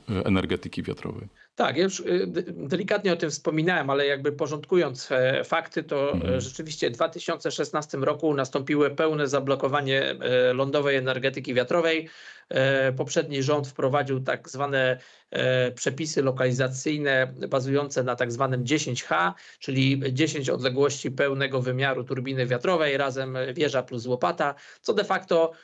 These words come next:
Speaker 2: e, daje nam w wielu, em, instalacjach odległość około półtora do dwóch kilometrów od, e, właśnie obiektów, e, mieszkalnych. Em, to skutecznie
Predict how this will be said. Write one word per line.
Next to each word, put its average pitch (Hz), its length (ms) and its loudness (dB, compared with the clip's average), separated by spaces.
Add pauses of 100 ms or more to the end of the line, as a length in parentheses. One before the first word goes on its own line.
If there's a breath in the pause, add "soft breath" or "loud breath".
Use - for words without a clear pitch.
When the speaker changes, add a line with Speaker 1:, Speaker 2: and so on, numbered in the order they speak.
(160 loud breath)
Speaker 2:
e, 147 280 0
daje 165 280 2
nam 151 320 -4
w 135 40 -12
wielu, 156 520 0
em, 135 880 2
instalacjach 147 760 0
odległość 139 540 0
około 135 440 2
półtora 143 480 2
do 123 120 -6
dwóch 139 260 -6
kilometrów 135 720 0 (340 soft breath)
od, 147 280 -2
e, 131 760 0
właśnie 131 640 0
obiektów, 127 640 -2
e, 127 40 4 (680)
mieszkalnych. 123 680 -2 (500 loud breath)
Em, 135 800 0
to 208 360 6
skutecznie 175 560 2